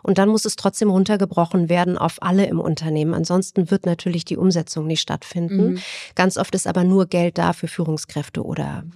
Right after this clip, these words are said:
Speaker 1: mehr Geld da oder wie auch immer das,
Speaker 2: Mhm.
Speaker 1: man das formulieren möchte. Ähm, Führungskräfte sind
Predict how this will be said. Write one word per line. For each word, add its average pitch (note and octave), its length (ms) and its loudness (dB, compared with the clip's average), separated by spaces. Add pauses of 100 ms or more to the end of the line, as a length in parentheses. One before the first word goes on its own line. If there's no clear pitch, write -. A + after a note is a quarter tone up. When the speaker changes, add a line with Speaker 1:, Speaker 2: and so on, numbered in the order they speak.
(120)
Speaker 1:
mehr E3 520 0
Geld C#3+ 320 -2
da D3+ 200 -2
oder D3+ 260 -2
wie E3+ 100 -4
auch D#3 140 -4
immer E3 180 -2
das, F#3+ 240 2
Speaker 2:
Mhm. F#3 80 2
Speaker 1:
man D#3+ 80 0
das D#3+ 160 -2
formulieren F#3 540 2
möchte. A3 400 0 (560)
Ähm, F#3+ 320 6
Führungskräfte G#3 1200 2
sind G3+ 360 2